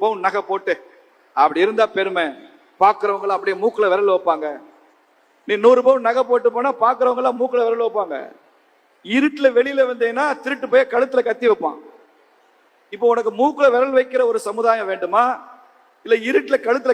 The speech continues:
கத்தி வைக்கிற ஒரு சமுதாயம் வேண்டுமா? புரியுதா? அப்ப திருடன் இல்லாத சமுதாயத்துலதான் உன் நகைக்கு மரியாதை, இல்லைன்னா நகை வீட்டுக்குள்ள வச்சுதான் பூட்டிக்கிட்டே இருக்கும்.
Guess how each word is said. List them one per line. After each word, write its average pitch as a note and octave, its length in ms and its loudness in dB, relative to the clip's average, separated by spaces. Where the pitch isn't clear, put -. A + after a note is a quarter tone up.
கத்தி A3+ 220 2
வைக்கிற B3 260 4
ஒரு A3 120 -2
சமுதாயம் A3+ 380 -4
வேண்டுமா? A3 280 -6
புரியுதா? B3+ 300 2
அப்ப F3+ 180 2
திருடன் D4+ 360 2
இல்லாத C#4+ 420 -2
சமுதாயத்துலதான் A#3 760 -2
உன் G#3 200 -6
நகைக்கு A3+ 400 -4
மரியாதை, F#3+ 380 0
இல்லைன்னா A3+ 300 0
நகை G#3 260 -2
வீட்டுக்குள்ள A3 320 -2
வச்சுதான் G#3+ 300 -4
பூட்டிக்கிட்டே G#3 340 -2
இருக்கும். - 240 -12